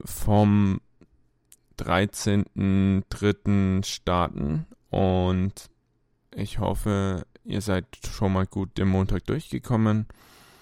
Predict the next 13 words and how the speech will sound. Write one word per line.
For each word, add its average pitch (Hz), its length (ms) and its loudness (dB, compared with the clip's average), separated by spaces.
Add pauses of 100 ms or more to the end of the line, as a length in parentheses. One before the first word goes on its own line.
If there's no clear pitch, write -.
(480)
Erste 104 580 -2
großen 101 1300 -4
Sportereignisse 95 1800 -4
werden 95 540 -2
diese 95 320 -6
Woche 92 300 -6
wohl 90 220 0
sein 90 720 -4 (1500)
betreffend 95 600 -4
Fußball, 104 720 2 (1400)
die - 180 -18
Champions 101 640 0
League 113 520 0